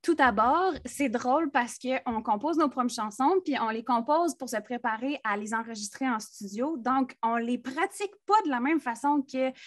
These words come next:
pour faire un spectacle. Donc, on va les pratiquer un instrument à la fois pour être sûr de faire la chanson d'un bout à l'autre parfaitement à un instrument. Puis là, vu que tu fais juste un instrument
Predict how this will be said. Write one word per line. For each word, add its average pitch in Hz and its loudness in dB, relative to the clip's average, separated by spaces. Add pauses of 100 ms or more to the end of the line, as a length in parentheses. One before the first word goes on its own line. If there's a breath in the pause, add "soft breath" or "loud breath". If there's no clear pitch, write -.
(140 loud breath)
pour 254 -4
faire 269 4
un 247 0
spectacle. 202 -6
Donc, 196 -4
on 214 -4
va 220 -2
les 247 0
pratiquer 240 -6
un 285 4
instrument 269 0
à - 2
la 220 0
fois 277 0
pour 240 -6
être 208 -6
sûr 285 -4
de 208 -4
faire 247 -2
la 202 -2
chanson 214 -4
d'un 226 -4
bout 208 -10
à 190 -2
l'autre 240 -4
parfaitement 226 -8
à 226 -6
un 202 -6
instrument. 214 -4
Puis 240 -6
là, 220 -4 (320 loud breath)
vu 247 0
que 254 -6
tu - -14
fais 226 -4
juste 262 -4
un 220 -2
instrument 233 -2